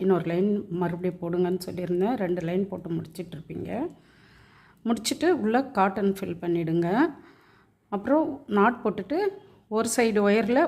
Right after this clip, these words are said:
ஒரு மணி கோத்து இந்த சைடு பூ போட்டுருங்க. இன்னொரு சைடு ஒயரை இந்த மணியில் குறுக்க விட்டு, அதுக்கப்புறம் ஒரு மணி கோத்துட்டு இந்த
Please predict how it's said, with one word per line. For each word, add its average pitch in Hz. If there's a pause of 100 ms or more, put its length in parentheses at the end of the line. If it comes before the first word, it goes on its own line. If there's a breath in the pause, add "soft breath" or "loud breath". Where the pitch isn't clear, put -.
(120)
ஒரு 190
மணி 214 (100)
கோத்து 185 (220)
இந்த 214
சைடு 208
பூ 196
போட்டுருங்க. 170 (640 loud breath)
இன்னொரு 254
சைடு 233
ஒயரை 233 (220)
இந்த 226
மணியில் 226
குறுக்க 214
விட்டு, 240 (880 loud breath)
அதுக்கப்புறம் 233
ஒரு 214
மணி 226 (100)
கோத்துட்டு 214 (1700)
இந்த 277